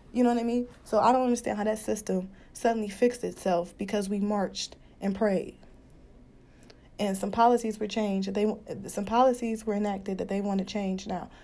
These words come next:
Like, that's insane to me. Like, people really believe because of the white-only signs from the bathrooms and things are gone, that racism just disappeared.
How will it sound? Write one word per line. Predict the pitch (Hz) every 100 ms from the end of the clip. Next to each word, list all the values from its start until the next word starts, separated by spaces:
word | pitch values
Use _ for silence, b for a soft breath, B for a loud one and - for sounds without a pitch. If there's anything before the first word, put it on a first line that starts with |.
| B B
Like, | 220
that's | 226 233 226
insane | 202 214 208 190
to |
me. | 175 170
Like, | 170 -
people | 247 240
really | 220 233 220
believe | 202 202 220 214 202 190 - B B B -
because | 202 220 208 196
of | 190
the | 196 185
white-only | 185 214 208 202
signs | 190 202 190 190 196 -
from | 214
the | 202
bathrooms | 196 202 190 196 196
and | 190
things | 196 185
are | 180
gone, | 196 196 180 175
that | 170
racism | 185 196 196 196 180
just | 180 175 - 190
disappeared. | 190 190 190 190 175 -